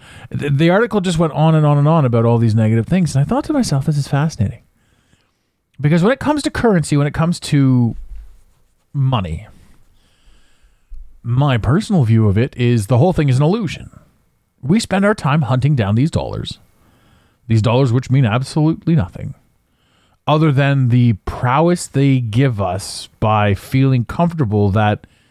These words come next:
we can buy things. So you trade your hours for dollars and your dollars for things.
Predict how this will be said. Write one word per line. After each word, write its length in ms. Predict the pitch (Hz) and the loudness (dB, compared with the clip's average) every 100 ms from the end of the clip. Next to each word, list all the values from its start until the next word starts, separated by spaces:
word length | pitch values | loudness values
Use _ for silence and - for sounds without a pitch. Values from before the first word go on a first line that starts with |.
| _ _ _ | _ _ _
we 280 | 104 123 127 | -2 0 0
can 400 | - 117 101 85 - | 0 2 0 -2 -2
buy 420 | 104 101 98 85 | 0 0 0 -2
things. 760 | - - 71 - 67 - - - - _ _ _ _ _ _ _ _ _ _ _ _ _ - _ _ _ _ _ _ _ _ _ _ _ _ - | -6 -6 -6 -6 -10 -10 -14 -18 -20 _ _ _ _ _ _ _ _ _ _ _ _ _ -20 _ _ _ _ _ _ _ _ _ _ _ _ -10
So 160 | - | -4
you 100 | 127 | -2
trade 240 | 123 139 127 | 0 0 0
your 160 | 123 98 - _ _ - | -2 -6 -12 _ _ -6
hours 480 | 127 117 131 156 165 | -2 0 0 -2 -8
for 180 | - 156 | -6 -6
dollars 840 | 147 131 117 90 73 104 151 - - - _ _ _ _ _ _ _ _ _ _ _ _ _ _ _ 110 | -4 -2 -2 -2 -6 -8 -10 -16 -20 -20 _ _ _ _ _ _ _ _ _ _ _ _ _ _ _ -2
and 260 | 110 110 | 2 2
your 140 | 107 107 | 2 0
dollars 840 | 92 - 131 135 131 131 117 - - | -2 0 2 4 4 2 0 -4 -6
for 160 | 117 101 | -2 -2
things. 920 | - - 110 90 50 57 - - | -6 -6 -4 -4 -8 -16 -14 -16